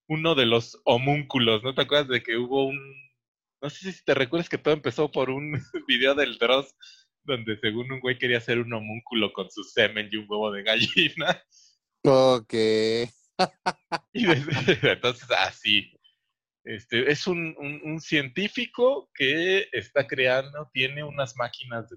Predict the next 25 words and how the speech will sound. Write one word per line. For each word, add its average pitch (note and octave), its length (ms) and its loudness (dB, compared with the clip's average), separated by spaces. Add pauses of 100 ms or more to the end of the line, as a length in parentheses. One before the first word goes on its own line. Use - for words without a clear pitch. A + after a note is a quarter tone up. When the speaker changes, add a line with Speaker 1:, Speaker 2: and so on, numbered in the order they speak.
Speaker 1:
teletransportación F#2+ 1300 -12 (260)
y G2+ 140 -6
como G#2+ 680 -4
todo B2+ 300 4
bien, A#2+ 280 0
buen A2+ 220 2
científico, F3 1000 -2 (200)
que F#2+ 100 -8
ya G2 120 -4
saben G#2 380 -2
que E2+ 260 -2
nada F#2+ 120 -12
más G#2+ 160 0
les G2+ 200 -10
importa F#2+ 440 -4
que - 220 -18
funcione, G#2+ 480 -2
pero F2 140 -10
no G2 140 -10
les G2+ 160 -12
importan F#2 420 -4
las E2 200 -16
medidas G2 340 -2
de A#2 100 -10
seguridad, G#2+ 720 2